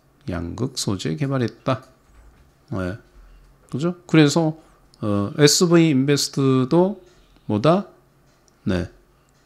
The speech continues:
관련주다. 어, 왜? 에스엠 랩에 에스브이 인베스트가 투자했다, 투자. 투자사다, 투자사. 네, 여기 보시면 에스브이 인베스트,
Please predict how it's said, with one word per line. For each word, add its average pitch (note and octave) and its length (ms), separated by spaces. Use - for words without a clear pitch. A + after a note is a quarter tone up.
관련주다. B2 760
어, A#2 100
왜? D3 420
에스엠 E3+ 520
랩에 E3+ 480
에스브이 C#3+ 440
인베스트가 C3+ 800
투자했다, A3 540
투자. F#2 500
투자사다, E2+ 560
투자사. - 540
네, F2+ 340
여기 G#2+ 160
보시면 G#2 720
에스브이 C#3 440
인베스트, C#3 640